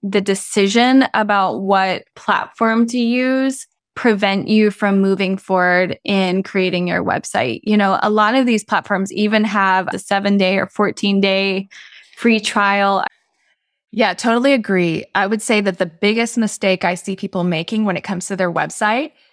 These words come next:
Speaker 2: is either not getting started or being so much of a perfectionist that they never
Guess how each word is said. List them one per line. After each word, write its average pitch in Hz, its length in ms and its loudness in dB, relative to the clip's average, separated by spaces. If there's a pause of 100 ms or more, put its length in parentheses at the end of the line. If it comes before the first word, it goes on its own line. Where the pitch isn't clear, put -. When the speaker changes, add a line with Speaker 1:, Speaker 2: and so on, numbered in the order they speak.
(100)
Speaker 2:
is 175 220 -4
either 180 360 0
not 170 300 0
getting 220 240 0
started 190 720 -2 (340)
or 196 140 0
being 202 580 0
so - 260 -2
much 233 200 0
of 226 100 -6
a 214 60 -6
perfectionist 190 1040 -4
that 170 520 -2
they 180 200 0
never 170 640 0